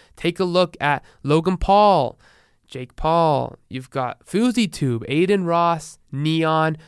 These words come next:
That's just a few to name that they all do rot, mediocre content, and they're simply corrupting the youth. And another thing is that these social media platforms, trying to outcompete each other,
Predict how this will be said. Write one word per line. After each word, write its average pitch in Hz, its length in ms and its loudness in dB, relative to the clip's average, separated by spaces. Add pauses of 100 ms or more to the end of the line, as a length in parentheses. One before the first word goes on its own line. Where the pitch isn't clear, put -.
(140)
That's 208 180 -2
just 226 160 -4
a 190 40 -2
few 202 260 -4
to 180 80 0
name 156 420 -2 (120)
that 147 160 -6
they 165 100 2
all 175 160 4
do 156 200 0 (300)
rot, 180 380 2
mediocre 196 480 0
content, 151 720 -4 (840)
and 196 220 -2
they're 233 160 2
simply 233 340 -6
corrupting 156 640 -4
the 139 100 -10
youth. 131 400 -10 (1800)
And 202 120 2
another 247 380 2
thing 147 240 -4
is 147 80 -8
that 156 140 -12
these 220 180 -10
social 208 300 -8
media 160 180 -6
platforms, 160 640 -8 (400)
trying 226 340 -2
to - 160 -4
outcompete 156 840 -4
each 147 260 -10
other, 175 360 -2